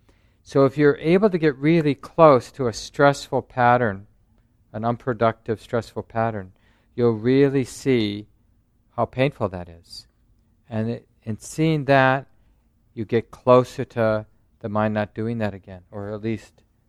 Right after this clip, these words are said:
not doing it as much. You know, you start to weaken the pattern.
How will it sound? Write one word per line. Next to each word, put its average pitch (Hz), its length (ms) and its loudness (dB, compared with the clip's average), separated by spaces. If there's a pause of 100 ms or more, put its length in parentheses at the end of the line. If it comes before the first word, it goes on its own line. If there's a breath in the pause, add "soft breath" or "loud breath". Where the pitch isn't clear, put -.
(320)
not 107 180 -2
doing 110 240 -4
it 104 160 -10
as 107 260 -10
much. 107 560 -8
You 110 100 -18
know, 104 100 -14
you 101 100 -18
start 131 340 -2
to 120 120 -10
weaken 113 640 -6
the 110 80 -4
pattern. 107 500 -6